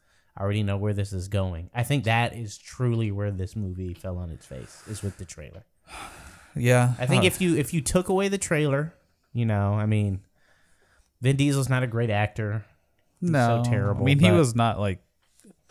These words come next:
Speaker 2: terribly bad,
Speaker 1: Yeah,
Speaker 2: but
Speaker 1: but I think if you had taken away the trailer, I probably would have bumped my score up by, like, a whole point, maybe even a point and a half.
Speaker 2: Yeah.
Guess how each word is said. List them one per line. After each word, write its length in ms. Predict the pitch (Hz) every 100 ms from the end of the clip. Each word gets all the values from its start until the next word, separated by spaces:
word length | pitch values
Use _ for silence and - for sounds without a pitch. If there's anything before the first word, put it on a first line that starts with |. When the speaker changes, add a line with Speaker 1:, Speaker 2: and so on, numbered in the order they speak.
| _ -
Speaker 2:
terribly 480 | - 113 107 107 90
bad, 360 | 85 85 90
Speaker 1:
Yeah, 240 | 123 95 87 - _ _
Speaker 2:
but 0 |
Speaker 1:
but 340 | 131 123 - - _ _ _ _
I 60 | 117
think 300 | 113 135 175
if 160 | 160 175
you 60 |
had 120 | 151
taken 320 | - 151 151 156
away 200 | 156 143
the 100 | 101
trailer, 580 | - 104 117 139 170 165 - _ _ _ _ _ _ _ _ _ _ _ _ _ _
I 100 | 123
probably 260 | 123 131 120
would 100 | 113
have 100 | 98
bumped 200 | 101 92
my 80 | 104
score 320 | - - 95
up 120 | 85
by, 100 | 95
like, 260 | 92 - - _ _ -
a 40 | 104
whole 180 | 107
point, 340 | 90 - 82 82
maybe 180 | 104 95
even 160 | 95 90
a 40 |
point 260 | 85 69 76
and 80 | -
a 20 |
half. 240 | 80 87 _ _ _ _ _ _ _ _ _ _ _ _ _ _ _ _ _ _ _ _ _ -
Speaker 2:
Yeah. 240 | 117 104